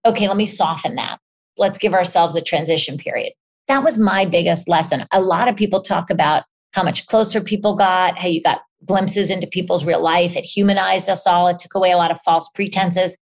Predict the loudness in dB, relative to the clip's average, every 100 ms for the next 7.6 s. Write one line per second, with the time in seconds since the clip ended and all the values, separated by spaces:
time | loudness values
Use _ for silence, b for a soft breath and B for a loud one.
0 | _ 0 2 2 0 0 2 0 -2 -4
1 | -2 -4 -4 -6 -6 -12 _ -8 -4 0
2 | 2 2 0 -4 -10 _ _ _ _ 2
3 | 2 2 -2 -2 0 0 0 0 0 -2
4 | -4 -2 0 2 0 -2 -4 -2 -2 0
5 | 0 2 2 0 -2 -4 -2 -2 0 0
6 | -2 -2 -2 -2 -6 -8 -4 -4 -4 -2
7 | 0 2 4 2 0